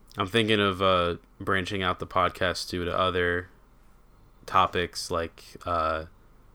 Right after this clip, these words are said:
doing more solo stuff, 'cause, like, I initially wanted to do that when I started, but then, like, the guest episodes kinda just took over, 'cause those were just a lot of fun to do, 'cause I was just really hyped about the fact that I'm seeing all these people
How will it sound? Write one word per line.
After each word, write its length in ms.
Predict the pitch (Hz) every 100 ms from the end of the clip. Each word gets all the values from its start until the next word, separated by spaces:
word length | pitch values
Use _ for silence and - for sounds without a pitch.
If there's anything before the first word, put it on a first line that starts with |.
| -
doing 240 | - 92 87
more 140 | 87
solo 420 | - 95 87 87
stuff, 480 | 90 - 92 92 -
'cause, 240 | - 87 90
like, 220 | 85 -
I 60 | 117
initially 340 | 131 202 175
wanted 220 | 131 117
to 60 | 104
do 140 | 101 110
that 160 | 95
when 120 | 95
I 60 | 87
started, 460 | - - 117 98 80
but 140 | 92
then, 180 | 101 92
like, 180 | 85 -
the 80 | -
guest 340 | 95 98 -
episodes 340 | 87 - 87
kinda 240 | - 90 78
just 180 | 95 -
took 160 | 92
over, 380 | 87 95 90 - - - - - _ -
'cause 160 | 92
those 260 | 90 90 -
were 80 | 92
just 200 | 90 -
a 80 | 80
lot 200 | 95 90
of 80 |
fun 160 | - 95
to 60 | 82
do, 280 | 90 90 78
'cause 160 | 85
I 60 | 87
was 140 | 87
just 180 | - -
really 160 | 92 82
hyped 300 | - 85 -
about 260 | 76 - -
the 60 |
fact 300 | 92 90 87 -
that 140 | 82 -
I'm 120 | 87
seeing 300 | - 95 82
all 100 | 85
these 160 | 82 -
people 460 | 95 90 87 82